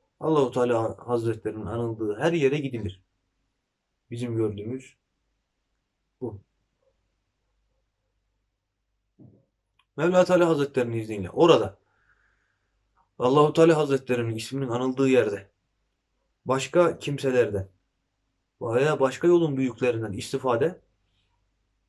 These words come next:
bu istifade esnasında görülenler de Üveysi kanallı olduğu için, Veysel Karani Hazretleri'nin ruhaniyetiyle olduğu için bunların tabiri de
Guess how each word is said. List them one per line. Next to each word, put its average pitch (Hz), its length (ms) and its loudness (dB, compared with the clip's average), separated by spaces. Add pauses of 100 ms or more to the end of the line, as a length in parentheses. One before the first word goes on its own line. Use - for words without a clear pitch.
(1000)
bu 190 180 -4
istifade 160 520 2
esnasında 131 500 -4
görülenler 151 680 -2
de 95 240 -2
Üveysi 135 520 0
kanallı 151 400 -2
olduğu 127 340 -4
için, 98 260 -10 (720)
Veysel 139 320 0
Karani 156 280 0
Hazretleri'nin 135 640 -2
ruhaniyetiyle 139 720 -2
olduğu 120 300 -2
için 127 280 -8
bunların 156 380 0
tabiri 147 460 0
de 190 200 0